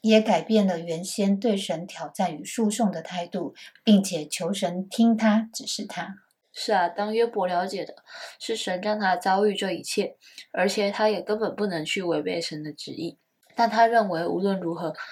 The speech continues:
Speaker 2: 只要能确认神其实还是爱他、在乎他的，那他就要撤回与神的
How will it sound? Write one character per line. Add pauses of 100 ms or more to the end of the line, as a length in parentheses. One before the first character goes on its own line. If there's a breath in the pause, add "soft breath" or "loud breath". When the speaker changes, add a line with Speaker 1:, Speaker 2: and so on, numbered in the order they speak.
(200 loud breath)
Speaker 2:
只
要
能
确
认
神
其
实
还
是
爱
他、
在
乎
他
的， (300)
那
他
就
要
撤
回
与
神
的